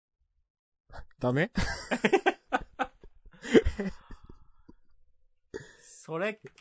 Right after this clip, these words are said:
Speaker 2: か、死ってのはどういうことだと思う？
Speaker 1: あー。じゃあそれにしましょうか。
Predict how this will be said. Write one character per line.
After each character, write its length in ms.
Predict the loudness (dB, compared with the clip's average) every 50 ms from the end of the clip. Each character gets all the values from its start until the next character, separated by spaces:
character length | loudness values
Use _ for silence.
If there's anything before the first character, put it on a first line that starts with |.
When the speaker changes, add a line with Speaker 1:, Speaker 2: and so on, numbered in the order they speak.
| -20 _ _
Speaker 2:
か、 320 | 2 6 8 8 6 6 2
死 340 | -4 -12 -10 -8 -6 -6 -6
っ 60 | -8
て 220 | -10 _ _ -4 -2
の 160 | 0 0 0
は 100 | 0 -2
ど 120 | -2 -4
う 80 | -6 -6
い 60 | -8
う 60 | -10
こ 120 | -14 -16 -18
と 100 | -16 -16
だ 80 | -16
と 100 | -16 -18
思 280 | -18 -18 -16 -14 -14 -14
う？ 120 | -16 -18 -20 -20 _ _ _ _ _ _ _ _ _ _ _ _ _ _ -12
Speaker 1:
あ 240 | -10 -10 -10 -10
ー。 140 | -12 -14 -18 -20 -20 -20 _ _ _ _ _ _
じ 80 | -6 -4
ゃ 20 |
あ 20 | -2
そ 120 | -2 -2
れ 80 | 0 0
に 80 | -2
し 80 | -4 -4
ま 120 | -6 -6
し 100 | -6 -8
ょ 40 | -10
う 20 | -12
か。 200 | -12 -16 -20 -20